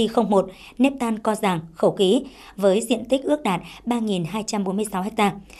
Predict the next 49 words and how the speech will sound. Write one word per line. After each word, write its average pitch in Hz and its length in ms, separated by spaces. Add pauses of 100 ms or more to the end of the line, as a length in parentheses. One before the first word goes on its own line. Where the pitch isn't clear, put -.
(160)
năng 220 200
suất 277 200
ước 285 200
đạt 185 240
năm 226 240
mươi 226 240
phẩy 170 100
năm 196 180
tám 185 200
ha, 214 320 (340)
sản 208 240
lượng 202 280
mười 208 140
sáu 190 220
nghìn 208 320
ba 196 120
trăm 202 220
chín 190 140
mươi 208 100
tấn. 208 260 (420)
Hiện 240 160
tại 214 220
có 254 120
một 262 140
hợp 196 140
tác 269 120
xã 208 220
thực 233 140
hiện 196 240
liên 220 140
kết 269 200 (100)
sản 190 240
xuất 285 180
với 190 140
người 214 220
dân 220 260 (320)
xã 190 160
Huân 208 280
Nà, 185 180
Mường 180 280
Cang, 208 280
huyện 185 260
Than 208 200
Uyên 220 140 (340)
với 196 280
quy 233 100
mô 214 220
ba 214 140
mươi 208 120